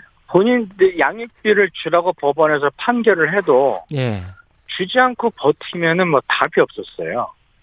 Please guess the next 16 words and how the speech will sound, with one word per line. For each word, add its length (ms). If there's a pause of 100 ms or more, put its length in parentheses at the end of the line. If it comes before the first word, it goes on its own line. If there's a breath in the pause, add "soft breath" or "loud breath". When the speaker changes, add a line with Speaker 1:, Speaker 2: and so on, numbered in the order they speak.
Speaker 2:
아. 800 (440)
Speaker 1:
왜 120
그러냐면 720 (560 loud breath)
이게 240
이제 340 (120)
법원에서 520
판결이 680
났어도 800 (840)
이행하지 520
않았을 500
경우에 280
처벌이 420
없거든요. 420 (440)
Speaker 2:
음. 520
Speaker 1:
그러다 280
보니까 600